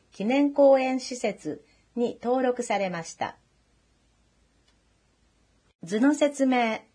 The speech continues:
闘争パーク永源山の絵図です。幼児広場、ツツジと鯉のぼり、夢風車、三つの駐車場と、公園隣接南口駐車場、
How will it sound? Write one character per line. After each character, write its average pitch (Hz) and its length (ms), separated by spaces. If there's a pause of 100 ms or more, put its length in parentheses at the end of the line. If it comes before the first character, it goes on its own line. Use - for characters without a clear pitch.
(920)
闘 311 200
争 311 240
パ 285 180
ー 247 60
ク 180 200
永 277 240
源 285 260
山 170 300
の 139 220 (100)
絵 262 120
図 269 140
で 156 140
す。 - 240 (1160)
幼 285 220
児 294 160
広 240 280
場、 135 180 (440)
ツ 247 140
ツ 311 160
ジ 285 140
と 190 140
鯉 226 220
の 233 120
ぼ 175 140
り、 131 200 (500)
夢 240 280
風 302 240
車、 139 300 (760)
三 208 200
つ 320 180
の 285 120
駐 247 240
車 254 200
場 226 220
と、 190 360 (600)
公 294 320
園 277 260
隣 269 240
接 247 320
南 233 440
口 277 280
駐 247 200
車 233 200
場、 180 380